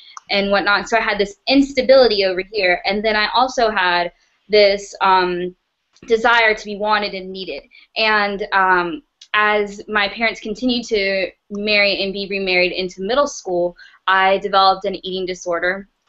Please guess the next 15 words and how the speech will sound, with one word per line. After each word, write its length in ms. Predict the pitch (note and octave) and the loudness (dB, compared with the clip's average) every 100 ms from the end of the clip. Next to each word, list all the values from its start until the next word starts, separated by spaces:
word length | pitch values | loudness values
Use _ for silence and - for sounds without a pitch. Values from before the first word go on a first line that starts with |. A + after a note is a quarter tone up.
| F#3 | -2
and 500 | F#3 F#3 F#3 F3+ F#3 | 0 2 2 0 -2
I 160 | - F#3+ | 0 0
started 640 | F#3 - G3+ G3 F#3+ F#3 | -2 -2 2 4 2 -4
really, 440 | F3+ G#3+ G#3+ G3+ G3 | -4 4 6 8 6
like, 360 | F#3+ E3+ E3 - _ _ _ - | 4 0 0 -8 _ _ _ -8
being 240 | A3 G#3 | -4 -2
told 560 | G3+ G#3 G3 F#3+ F#3 F#3 | -4 0 2 4 2 2
by 320 | F#3+ F#3 F#3 F#3 | 0 0 -2 -4
various 280 | F#3 G3 F#3+ | -2 -2 -2
people 260 | - F3+ E3+ | -8 -8 -4
in 80 | |
my 100 | F#3 | -2
life 320 | E3+ B2+ C3+ - | -2 -2 -6 -6
that 220 | E3 A2 - - | -4 -4 -4 0
if 240 | F3+ F#3 | 0 0